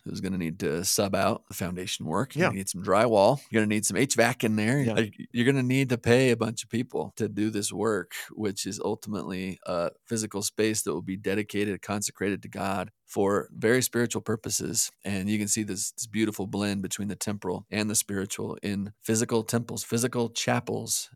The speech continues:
Speaker 1: We have universities today sponsored by the church, right?
Speaker 2: Yeah.
Speaker 1: Is B Y U temporal or spiritual, right? And the answer is always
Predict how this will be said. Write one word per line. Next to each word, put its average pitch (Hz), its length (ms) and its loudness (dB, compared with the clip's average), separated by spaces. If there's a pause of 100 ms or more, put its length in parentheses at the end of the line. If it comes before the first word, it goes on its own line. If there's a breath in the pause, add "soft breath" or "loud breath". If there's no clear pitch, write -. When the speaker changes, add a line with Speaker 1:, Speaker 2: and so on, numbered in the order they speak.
(120)
Speaker 1:
We 110 160 0
have 110 180 2
universities 113 720 2
today 104 300 -2
sponsored 101 460 -2
by 101 160 -2
the 98 80 -4
church, - 480 -6
right? 101 240 -4
Speaker 2:
Yeah. 107 240 -4
Speaker 1:
Is 107 140 -4
B 107 200 -4
Y 110 180 4
U 113 680 0
temporal 160 420 4
or 131 100 0
spiritual, - 720 -2
right? 104 280 -4
And 107 120 -2
the 107 100 2
answer 107 240 -2
is 107 60 -4
always 101 500 0